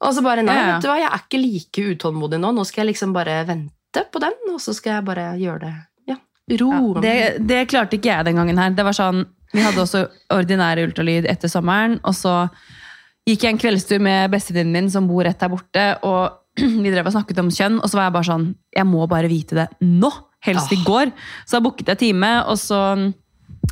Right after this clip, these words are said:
Speaker 2: fikk jeg vite da at det var en jente til. Men det er jo faktisk en, eh,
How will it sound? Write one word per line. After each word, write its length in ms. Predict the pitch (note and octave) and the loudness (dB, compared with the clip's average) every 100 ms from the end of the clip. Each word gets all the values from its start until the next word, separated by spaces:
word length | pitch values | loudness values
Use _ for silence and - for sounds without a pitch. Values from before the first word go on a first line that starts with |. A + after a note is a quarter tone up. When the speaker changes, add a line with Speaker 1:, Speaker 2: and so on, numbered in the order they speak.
| - | -6
Speaker 2:
fikk 140 | - G3 | -2 0
jeg 60 | |
vite 160 | F3+ E3+ | 2 2
da 80 | D#3+ | 0
at 60 | E3+ | 2
det 60 | |
var 80 | E3+ | 2
en 60 | F3 | 2
jente 240 | E3 D3+ D#3 | 0 -2 -2
til. 220 | E3 F3+ | 0 2
Men 140 | A3+ | 2
det 60 | - | 2
er 160 | F#3+ G3+ | 2 2
jo 80 | C#4+ | 0
faktisk 380 | G#3+ A3+ A3 - | 0 -2 -2 -2
en, 240 | F#3 F#3 F#3 - - - - - | 0 0 -2 -10 -18 -20 -8 0
eh, 720 | F#3+ F3+ F3+ F3+ F3+ G#3+ | 2 2 2 0 0 0